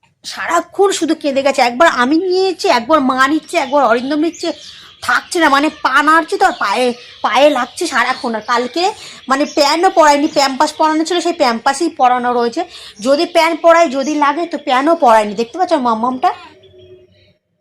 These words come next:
আর রাতে, রাত তখন, আহ, সাড়ে বারোটা বাজে, কেঁপে জ্বর এসছে, মানে, গায়ে হাত দিতে পারছি না, গা আগুন হয়ে যাচ্ছে।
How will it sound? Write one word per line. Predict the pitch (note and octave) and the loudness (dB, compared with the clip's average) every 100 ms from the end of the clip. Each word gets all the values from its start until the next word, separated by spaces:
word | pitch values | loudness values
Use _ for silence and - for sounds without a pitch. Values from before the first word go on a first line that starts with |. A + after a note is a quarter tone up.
| _ _ | _ _
আর | G3 D#4 | -2 -2
রাতে, | F4+ - G#3+ G3+ - F4 | -2 -4 -4 -4 -2 2
রাত | A3+ G3 A3 | 2 2 -2
তখন, | D#4 E4 G4 A4 _ _ _ | -6 0 -2 -2 _ _ _
আহ, | A#3 G#3+ G3 A3 | -2 -2 -4 -10
সাড়ে | - C4 D4 | -6 -2 2
বারোটা | E4 E4+ F4 D#4 | 4 4 4 4
বাজে, | C4 A4 G4+ F4 | 4 2 -2 0
কেঁপে | E4 E4 G4+ | -2 -2 -6
জ্বর | E4+ C#4+ C#4+ | -2 2 2
এসছে, | C#4+ - | 2 -2
মানে, | C4 C4 | 0 0
গায়ে | B3 A3 G#3 D#4+ | -2 -2 2 0
হাত | - G#3+ | 0 -4
দিতে | G3 C4+ D#4+ | -4 -2 0
পারছি | D#4 D4 D4 | 0 -2 -4
না, | C4 | -4
গা | F#3 A#3 | 0 2
আগুন | C4 D4 G3+ A3 D#4 D#4+ | 2 0 -2 -2 0 2
হয়ে | D4 | 2
যাচ্ছে। | C4 C4 C4 - G#3+ | 2 -2 -2 -12 -12